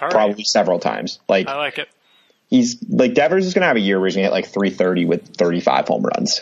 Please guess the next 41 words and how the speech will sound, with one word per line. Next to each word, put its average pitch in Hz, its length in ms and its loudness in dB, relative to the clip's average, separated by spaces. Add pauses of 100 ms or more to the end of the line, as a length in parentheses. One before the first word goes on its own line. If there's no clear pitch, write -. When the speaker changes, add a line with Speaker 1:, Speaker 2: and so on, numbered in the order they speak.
(120)
Speaker 2:
and 104 100 4
everyone's 95 300 2
just - 120 -4
gonna - 100 2
be 85 100 4
like, 71 220 0
"Oh, 87 280 2
wow, 95 200 2
he's 104 160 0
pretty 98 200 2
good, 82 220 0
huh?" 80 240 -4
And 95 240 2 (100)
yeah, 117 240 2
he 104 180 2
is. - 300 0
<laughs> - 380 0
Like, - 300 0 (800)
he's 110 300 4
just, - 480 -2
th-, 98 140 4
this 120 180 2
is 135 140 2
a, 104 220 0 (360)
this - 200 2
is 147 80 -2
the 151 100 4
type 135 220 2
of 110 60 0
talent 92 360 0
the 87 80 0
Red 92 160 2
Sox 90 380 0 (120)
don't 90 200 2
have 87 180 0
in 82 60 -2
their 82 100 0
system 87 320 0
right 78 160 2
now, 71 420 -2 (340)
and 80 520 0